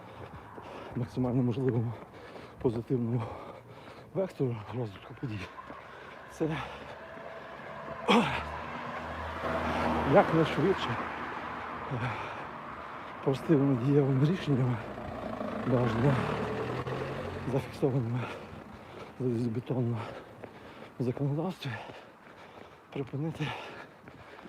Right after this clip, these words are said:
заганяння в армію погрозами і примусом і припинити утримування в армії силою, тому що це не має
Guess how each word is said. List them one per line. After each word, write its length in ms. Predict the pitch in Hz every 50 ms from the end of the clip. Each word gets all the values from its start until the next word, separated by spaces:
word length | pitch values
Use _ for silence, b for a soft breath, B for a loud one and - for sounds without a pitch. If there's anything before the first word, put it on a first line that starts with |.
| B B B B B B B - - -
заганяння 720 | 117 127 123 120 127 131 127 120 120 117 110 110 113 113 B B B B B B
в 220 | 139 - - 135 143
армію 300 | 143 127 135 123 107 104 - - - B B B B B B B B B B B B
погрозами 500 | - 120 117 120 123 120 110 113 113 117
і 80 | 110 -
примусом 440 | 147 175 180 175 156 - - 123 101 - - - - - - - - B B B B B B B B B B B B - -
і 60 | 156
припинити 600 | 131 - 143 120 104 120 123 127 147 135 - 135 131 117 B B B B B B B B - B B B B B B B B B B -
утримування 800 | 170 156 - 185 160 131 127 110 107 98 107 104 113 117 110 B B B B B B B - B B B B B B B B B B B 113
в 240 | 110 98 - - 147
армії 380 | 175 165 160 143 120 117 117 - B B B B B B B B B B B B B B B B B B B
силою, 420 | - - - 131 113 95 90 95 101 -
тому 160 | 110 117 131
що 120 | - -
це 260 | - - - 170 170 - - - - - - - - B B B B B B B B B B B -
не 120 | 123 127
має 380 | 123 127 135 139 127 127 123